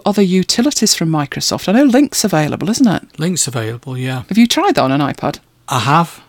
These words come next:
Speaker 1: And?
Speaker 2: Um, have I tried it on the phone? No, I've tried it on both, and it works very well.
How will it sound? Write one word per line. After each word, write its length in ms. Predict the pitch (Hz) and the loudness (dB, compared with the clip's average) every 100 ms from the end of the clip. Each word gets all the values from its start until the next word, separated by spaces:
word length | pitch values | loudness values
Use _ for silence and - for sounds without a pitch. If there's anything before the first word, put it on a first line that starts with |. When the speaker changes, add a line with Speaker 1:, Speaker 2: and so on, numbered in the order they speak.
| _ _ | _ _
Speaker 1:
And? 300 | - 185 220 | -4 0 0
Speaker 2:
Um, 420 | 120 123 127 123 117 | 0 -4 -4 -6 -8
have 160 | 117 | -12
I 60 | 113 | -12
tried 240 | - 120 | -10 -10
it 20 | |
on 120 | 117 117 | -8 -12
the 60 | |
phone? 220 | - 139 | -12 -4
No, 100 | 160 202 | -2 -2
I've 80 | |
tried 200 | - 175 | -2 -4
it 40 | 185 | -2
on 120 | 180 | -4
both, 340 | 165 160 131 | -2 -2 -2
and 120 | - 117 | -4 -8
it 80 | |
works 260 | 113 123 113 | -6 -8 -8
very 240 | - 131 | -8 -6
well. 300 | 127 123 120 | -4 -4 -6